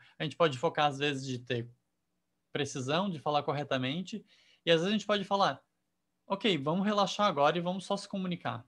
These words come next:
Se falar errado, se inventar a palavra, não tem problema. Ahn, então, "Allow yourself time to focus on precision,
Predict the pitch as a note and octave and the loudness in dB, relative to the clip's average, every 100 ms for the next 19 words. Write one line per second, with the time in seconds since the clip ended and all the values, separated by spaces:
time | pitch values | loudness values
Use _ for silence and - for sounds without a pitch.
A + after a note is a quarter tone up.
0 | _ _ _ _ _ _ _ _ _ _ | _ _ _ _ _ _ _ _ _ _
1 | _ - F3 F#3+ F#3 F3+ D3+ D#3 F#3+ F#3+ | _ -12 0 4 6 4 4 4 4 2
2 | D3 - F3+ E3+ D#3+ D3+ F3 E3 C3 C#3 | -4 -4 -2 0 0 0 2 4 4 4
3 | G3 F3+ B2+ A#2+ - - - - E3+ F#3 | 4 2 -4 -6 -14 -20 -18 -8 -6 -2
4 | A#3 A3+ A3 A3 F3+ B2 - - _ _ | 0 0 0 0 -2 -4 -8 -20 _ _
5 | _ _ _ _ - - - - - - | _ _ _ _ -20 -20 -20 -20 -20 -20
6 | - - - - _ _ _ - - D3 | -18 -16 -16 -20 _ _ _ -20 -2 6
7 | D3+ D3+ D3+ D3 F3 - - - - _ | 8 8 6 4 -2 -12 -18 -18 -20 _
8 | _ _ _ F#3 E3+ F3+ C#3+ C3+ D#3 F3 | _ _ _ -4 6 8 8 6 6 8
9 | A3 C4+ A#3+ G3+ - G3+ G3+ - G#3 G3+ | 8 8 4 2 4 4 4 2 2 2
10 | G3+ F3 G3+ A3 A3 F3+ F#3+ F3 E3+ - | 0 -2 -2 0 0 0 -2 -2 -8 -4
11 | C3+ A#2 C#3 G#3 | -2 0 0 0